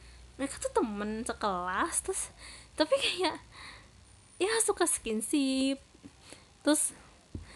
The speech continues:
kayak saling ini gitu loh, maksudnya lucu aja gitu. Kan si Jung Jo Heng itu kan, eh, karakternya tuh ketua kelas, dan Kang Min Jae ini tuh,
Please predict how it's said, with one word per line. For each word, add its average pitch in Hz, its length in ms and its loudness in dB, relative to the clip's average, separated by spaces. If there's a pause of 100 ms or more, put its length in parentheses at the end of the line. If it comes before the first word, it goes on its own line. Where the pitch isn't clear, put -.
(220)
kayak - 160 -12 (240)
saling 277 480 4
ini 339 640 0
gitu 311 220 0
loh, 220 240 2
maksudnya 381 240 4
lucu 269 500 6
aja 339 540 4
gitu. 233 340 -2 (400)
Kan 349 380 -2
si 233 320 -4 (260)
Jung 226 300 0
Jo 214 100 2
Heng 311 300 -4
itu - 160 -8
kan, 392 320 -6 (1120)
eh, 220 340 -2 (140)
karakternya 240 500 0
tuh 370 220 2 (640)
ketua 226 260 2
kelas, 180 540 2
dan 220 400 2 (720)
Kang 254 180 2
Min 247 300 6
Jae 226 240 2
ini 254 180 2
tuh, 403 240 0